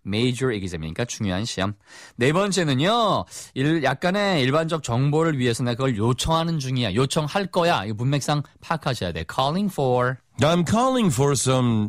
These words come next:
Speaker 2: general information.
Speaker 1: 네, 그래서 call은 전화하다지만 call for 하면은 ask for의 뜻이 되겠습니다.
Speaker 2: I'm calling for some general information.
Speaker 1: 요청하다. 다섯 번째는요. 아, 날씨에 좀 변화가 있었으면 좋겠어. 그래서 뭐뭐 되기를 바라다.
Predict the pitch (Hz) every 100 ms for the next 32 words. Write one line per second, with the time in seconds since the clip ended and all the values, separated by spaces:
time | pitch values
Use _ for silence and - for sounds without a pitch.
0 | - 87 123 143 143 143 139 139 131 120
1 | 123 123 117 135 151 160 110 95 95 123
2 | - 160 160 185 156 123 135 131 120 117
3 | 107 - 180 180 160 - 254 262 170 117
4 | 127 170 - 110 139 - - 147 139 143
5 | 127 92 85 - 90 - - - 82 117
6 | 117 98 110 127 131 113 120 139 151 165
7 | 143 190 254 254 240 214 185 165 151 139
8 | 117 107 92 110 147 185 175 92 87 87
9 | 147 233 - - _ 117 117 117 104 95
10 | 82 95 170 196 170 - - - 196 202
11 | 190 160 135 - 113 110 143 - 175 170
12 | 160 160 143 113 123 170 190 160 151 160
13 | 131 - 131 - 127 120 113 104 117 135
14 | 135 135 131 - 104 131 196 202 120